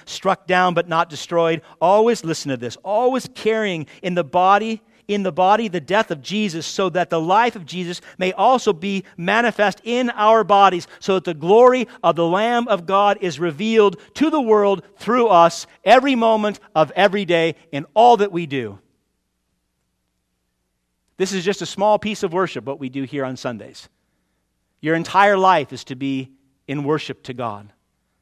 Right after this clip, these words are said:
bringing him honor and glory and finding great satisfaction in all that. My beloved, it's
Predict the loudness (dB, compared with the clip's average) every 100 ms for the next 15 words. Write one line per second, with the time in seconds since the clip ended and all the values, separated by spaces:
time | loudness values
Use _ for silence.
0 | _ _ _ -6 -6 -4 -6 -4 -2 -2
1 | -4 -6 -6 -6 -6 -8 -8 -8 -8 -10
2 | -10 -10 -10 -10 -10 -10 -10 -10 -16 -20
3 | _ _ _ -14 -10 -10 -12 -16 -20 _
4 | _ _ _ _ _ _ _ _ _ _
5 | _ _ _ _ _ _ _ _ _ _
6 | -6 -4 0 0 0 -6 -10 -12 -18